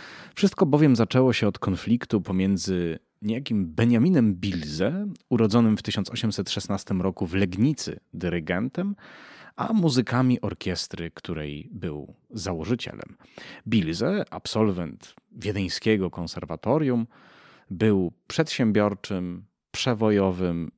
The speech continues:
i mądrym szefem. Stworzył bowiem taki model zespołu, który polegał na wciągnięciu i zaproszeniu w jego szeregi młodych ludzi, którzy chcieli się uczyć, ale których nie było na to stać.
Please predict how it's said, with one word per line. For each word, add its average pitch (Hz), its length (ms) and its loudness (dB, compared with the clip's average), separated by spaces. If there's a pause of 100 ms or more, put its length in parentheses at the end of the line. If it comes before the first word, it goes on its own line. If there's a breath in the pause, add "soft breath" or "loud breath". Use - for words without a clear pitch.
(160)
i 180 60 2
mądrym 98 460 2
szefem. - 460 -12 (540 loud breath)
Stworzył 233 380 4
bowiem 170 440 4
taki 135 380 0
model 98 500 2
zespołu, - 580 -2
który 113 260 0
polegał 135 520 4
na 104 500 0 (100)
wciągnięciu 107 1080 0
i 98 160 -6
zaproszeniu 101 800 -2
w 90 60 -8
jego 92 200 -2
szeregi 110 420 -2
młodych 110 360 0
ludzi, 92 440 -2 (500 loud breath)
którzy 110 520 0
chcieli - 500 -2
się - 160 -4
uczyć, - 560 -8 (280)
ale 202 240 -8
których - 580 -4 (340)
nie 147 160 -2
było 120 240 2
na 117 100 0
to 113 120 -6
stać. - 500 -10